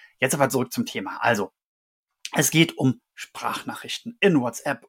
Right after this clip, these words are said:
oder wo auch immer man sich Sprachnachrichten verschicken kann.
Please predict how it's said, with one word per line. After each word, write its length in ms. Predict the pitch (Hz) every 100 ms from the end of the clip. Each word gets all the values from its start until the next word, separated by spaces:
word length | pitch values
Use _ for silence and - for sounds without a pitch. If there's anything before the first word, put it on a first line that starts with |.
| -
oder 340 | 196 143 127
wo 100 | 147
auch 180 | - -
immer 160 | 151
man 180 | 135 123
sich 240 | 127 151 -
Sprachnachrichten 920 | - - - - - - - - -
verschicken 400 | - 175 - -
kann. 260 | - -